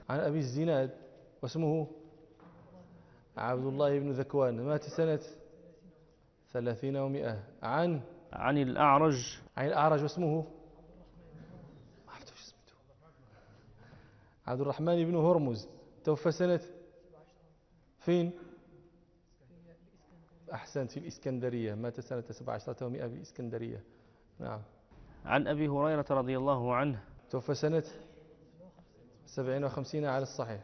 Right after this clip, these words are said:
Speaker 1: واسمه؟ على الصحيح، عبد الرحمن بن صخر، على الصحيح، نعم.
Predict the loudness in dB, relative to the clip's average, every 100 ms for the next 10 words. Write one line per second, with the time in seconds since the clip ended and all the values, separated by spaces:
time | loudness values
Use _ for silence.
0 | -10 -6 -2 2 4 4 0 -14 -20 -20
1 | -20 -20 -18 -18 -18 -18 -18 -20 -20 -18
2 | 2 8 10 10 8 4 4 0 -2 -2
3 | -2 0 0 0 -2 0 4 4 4 0
4 | -2 -4 -6 -8